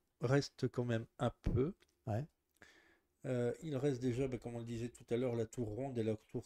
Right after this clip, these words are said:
Speaker 1: carrée.
Speaker 2: Oui.
Speaker 1: Et la tour
Speaker 2: Non, j'ai
Speaker 1: ronde
Speaker 2: pas d'image, malheureusement.
Speaker 1: marque l'angle des communs.
Speaker 2: Ouais.
Speaker 1: Et, euh, ensuite, euh, bah, il en, il en reste,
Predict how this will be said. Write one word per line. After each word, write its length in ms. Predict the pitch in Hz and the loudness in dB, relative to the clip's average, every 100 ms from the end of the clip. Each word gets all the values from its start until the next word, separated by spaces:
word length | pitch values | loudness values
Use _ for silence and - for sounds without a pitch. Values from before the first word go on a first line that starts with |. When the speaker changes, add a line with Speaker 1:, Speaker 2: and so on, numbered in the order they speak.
| - | -4
Speaker 1:
carrée. 540 | 120 107 110 165 208 _ - - - | -2 0 -2 -4 -4 _ -20 -16 -2
Speaker 2:
Oui. 140 | 113 | 0
Speaker 1:
Et 40 | 135 | 2
la 140 | 135 | 2
tour 260 | - 160 123 | 0 0 2
Speaker 2:
Non, 80 | 113 | 2
j'ai 120 | 170 | 2
Speaker 1:
ronde 260 | 220 190 | 2 4
Speaker 2:
pas 60 | 123 | 4
d'image, 260 | 107 98 120 | 4 0 -2
malheureusement. 420 | 104 90 85 104 | -4 -4 -4 -2
Speaker 1:
marque 380 | 143 156 151 - | 4 4 2 2
l'angle 460 | 143 180 196 139 139 | 4 4 4 2 2
des 140 | 135 | 0
communs. 540 | - 135 127 139 220 - _ _ | 2 0 2 -2 -4 -8 _ _
Speaker 2:
Ouais. 180 | 117 110 160 | -4 -4 0
Speaker 1:
Et, 380 | 151 143 143 139 | 2 4 4 4
euh, 400 | 127 123 123 131 | 4 4 2 -2
ensuite, 480 | 135 131 - 170 - | -4 -4 -4 -6 2
euh, 240 | 131 120 | 2 2
bah, 120 | 120 | 2
il 200 | 120 117 | 0 2
en, 180 | 117 117 - - | 0 -4 -8 -4
il 180 | 147 | 0
en 80 | 135 | 2
reste, 340 | 127 139 - | 4 2 0